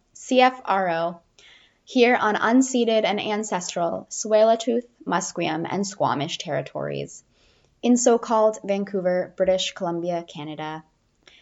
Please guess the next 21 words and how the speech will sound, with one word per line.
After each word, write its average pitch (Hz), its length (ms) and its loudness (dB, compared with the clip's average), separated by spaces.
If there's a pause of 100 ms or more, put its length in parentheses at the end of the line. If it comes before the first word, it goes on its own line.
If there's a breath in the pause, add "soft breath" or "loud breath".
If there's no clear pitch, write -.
(180 soft breath)
Today 262 500 4
is 214 180 -2
Friday, 214 840 2 (360)
January 254 720 2
twenty-second, 175 960 -6 (380)
two 262 180 0
thousand 240 540 0
and 196 200 -8
twenty-one. 202 1080 -8 (1200 loud breath)
I 247 180 4
will 254 100 2
be 254 80 -2
your 254 120 2
host 339 320 0
today, 214 460 2 (340 soft breath)
Grace 226 320 0
Wampold, 202 680 0 (560)
and 208 240 -2
I'll 208 200 0
be 208 140 -6
joined 269 640 4